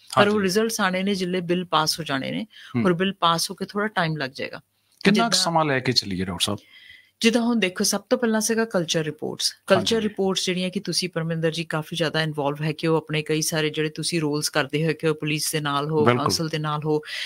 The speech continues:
Speaker 1: ਤਾਂ ਤੁਸੀਂ ਸਮਝਦੇ ਹੋ ਕਿ ਕਲਚਰ ਰਿਪੋਰਟਸ ਕੀ ਸੀਗੀਆਂ।
Speaker 2: ਬਿਲਕੁਲ।
Speaker 1: ਤਾਂ ਕਲਚਰ ਰਿਪੋਰਟਸ ਤੁਹਾਡੇ ਲਿਸਨਰਸ ਲਈ ਦੱਸ ਦਈਏ ਕਿ ਉਹ ਇਹ ਹੁੰਦੀਆਂ ਸੀਗੀਆਂ ਕਿ ਜੇ ਕੋਈ ਕ੍ਰਿਮੀਨਲ ਆਉਂਦਾ ਸੀਗਾ ਕੋਰਟ ਦੇ ਮੂਹਰੇ,
Speaker 2: ਹੂੰ ਹੂੰ।
Speaker 1: ਉਹਦੇ ਲਈ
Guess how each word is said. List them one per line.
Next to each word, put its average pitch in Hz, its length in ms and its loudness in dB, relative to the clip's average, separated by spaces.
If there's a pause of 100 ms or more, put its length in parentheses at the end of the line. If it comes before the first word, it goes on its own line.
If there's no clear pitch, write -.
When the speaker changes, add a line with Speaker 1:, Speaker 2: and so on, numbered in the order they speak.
(200)
Speaker 1:
ਤਾਂ 196 100 8
ਤੁਸੀਂ 208 300 2
ਸਮਝਦੇ 185 380 2
ਹੋ 185 60 -2
ਕਿ 196 80 -2
ਕਲਚਰ 165 380 0
ਰਿਪੋਰਟਸ 160 380 -2
ਕੀ 147 140 -4
ਸੀਗੀਆਂ। 123 340 -4 (160)
Speaker 2:
ਬਿਲਕੁਲ। 127 300 4
Speaker 1:
ਤਾਂ - 60 -2
ਕਲਚਰ 208 340 2
ਰਿਪੋਰਟਸ 180 400 0
ਤੁਹਾਡੇ 170 200 2
ਲਿਸਨਰਸ 175 460 0
ਲਈ 175 100 0
ਦੱਸ 151 240 -2
ਦਈਏ 165 280 -2
ਕਿ 196 160 -4
ਉਹ 180 160 -2 (160)
ਇਹ 180 180 0
ਹੁੰਦੀਆਂ 151 300 0
ਸੀਗੀਆਂ 156 300 -2
ਕਿ 214 120 0
ਜੇ 190 220 2
ਕੋਈ 233 320 0 (100)
ਕ੍ਰਿਮੀਨਲ 175 400 -2
ਆਉਂਦਾ 156 280 0
ਸੀਗਾ 151 220 -2
ਕੋਰਟ 143 320 -6
ਦੇ 143 80 -6
ਮੂਹਰੇ, 147 300 -4 (240)
Speaker 2:
ਹੂੰ 131 140 4
ਹੂੰ। 143 80 2
Speaker 1:
ਉਹਦੇ 220 140 2
ਲਈ 226 220 0